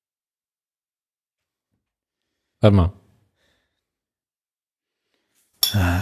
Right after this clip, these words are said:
Speaker 1: Ah, Euro fünf. Ja,
Speaker 2: eins.
Speaker 1: ne?
Speaker 2: Genau,
Speaker 1: Ähm,
Speaker 2: nicht die sieben, sondern die fünf.
Speaker 1: Ja,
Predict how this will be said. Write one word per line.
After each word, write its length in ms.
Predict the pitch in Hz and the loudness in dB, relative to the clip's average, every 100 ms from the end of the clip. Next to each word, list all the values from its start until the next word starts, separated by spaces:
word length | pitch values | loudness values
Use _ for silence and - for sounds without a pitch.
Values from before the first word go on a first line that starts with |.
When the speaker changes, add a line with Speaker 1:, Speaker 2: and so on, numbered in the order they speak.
| 92 | -4
Speaker 1:
Ah, 220 | 147 110 113 - | 0 0 0 2
Euro 180 | 143 | 2
fünf. 260 | 123 143 - 143 | 4 0 0 -4
Ja, 160 | 147 120 | 2 2
Speaker 2:
eins. 240 | 113 113 | 2 2
Speaker 1:
ne? 160 | 131 254 - - - _ - - - - - _ | 2 2 -2 -20 -20 _ -20 -20 -20 -20 -20 _
Speaker 2:
Genau, 240 | - 233 - | 0 2 4
Speaker 1:
Ähm, 260 | 156 170 | 2 2
Speaker 2:
nicht 180 | 139 - | 0 2
die 40 | 127 | 2
sieben, 220 | 107 139 | 4 4
sondern 180 | 151 190 | 6 4
die 60 | |
fünf. 220 | 196 120 - - - - | 4 0 0 -12 -20 -10
Speaker 1:
Ja, 120 | 131 | -10